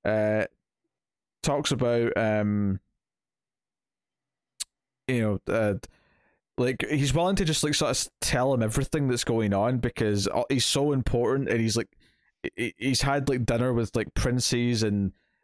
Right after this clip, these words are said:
presidents and, like, from every country in the world. Like, he, he's so ingrained, like, and he knows so much stuff that if he ever is taken in by any authorities,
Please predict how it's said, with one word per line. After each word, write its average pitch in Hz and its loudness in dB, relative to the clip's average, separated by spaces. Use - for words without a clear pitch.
presidents 123 0
and, 107 0
like, 107 -2
from 113 0
every 123 0
country 117 0
in 110 0
the 104 2
world. 110 2
Like, 104 -2
he, 110 0
he's 127 0
so 147 2
ingrained, 117 0
like, 107 0
and 110 2
he 113 2
knows 120 0
so 139 0
much 156 0
stuff - -2
that - 0
if 143 -2
he 180 2
ever 240 2
is 170 0
taken 160 0
in 131 0
by 127 0
any 123 0
authorities, 107 0